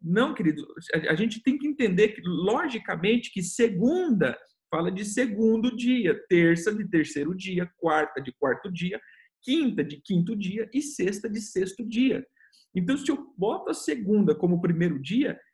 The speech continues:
é a mesma coisa nós estamos vendo no calendário da questão dos meses.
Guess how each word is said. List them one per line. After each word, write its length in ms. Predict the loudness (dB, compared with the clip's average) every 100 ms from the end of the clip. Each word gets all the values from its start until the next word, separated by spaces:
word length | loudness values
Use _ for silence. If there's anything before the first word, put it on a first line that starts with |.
| _ -8
é 60 | -4
a 40 |
mesma 340 | 0 -2 -4
coisa 560 | -6 0 2 2 -2 -6 -12 _ -4
nós 220 | -2 0
estamos 340 | -2 -4 -4
vendo 300 | -4 -4 -2
no 420 | 0 0 0 -2 0
calendário 640 | -2 0 0 0 0 -4 -10 -2
da 120 | -2
questão 460 | 0 -2 -2 -2
dos 260 | 0 -2 0
meses. 640 | 4 4 4 0 -4 -6